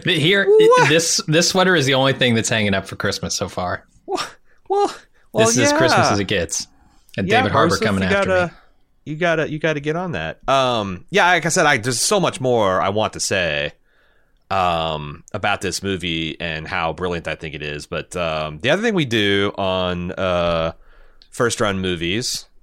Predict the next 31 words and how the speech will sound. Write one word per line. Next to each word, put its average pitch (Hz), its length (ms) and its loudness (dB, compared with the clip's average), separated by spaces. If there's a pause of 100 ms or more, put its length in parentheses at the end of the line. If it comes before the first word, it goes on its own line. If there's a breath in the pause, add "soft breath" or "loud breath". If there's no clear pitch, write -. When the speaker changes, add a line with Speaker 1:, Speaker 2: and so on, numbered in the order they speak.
Speaker 2:
or - 60 -20
First - 300 -4
Run 95 240 -2
Movies 85 360 -6
in 82 60 -10
this 82 160 -6
case, 82 380 -4
is 87 220 -8
we 90 80 -10
talk 123 220 -2
about 123 160 0
trailers. 95 640 -4 (720 soft breath)
So 92 260 -2
we're 92 120 -2
gonna 107 160 -2
do 98 240 -4
that. 90 520 -2
Uh, 87 320 0
I 107 100 0
have 196 120 2
not 240 200 0
seen 185 240 0
this 156 160 2
Speaker 1:
We're 147 80 0
gonna 175 100 0
Speaker 2:
trailer 135 320 2
to 120 80 0
my 110 220 0
knowledge, 90 540 0
Missing. 87 640 -4 (580)
Speaker 1:
Okay. 127 400 -2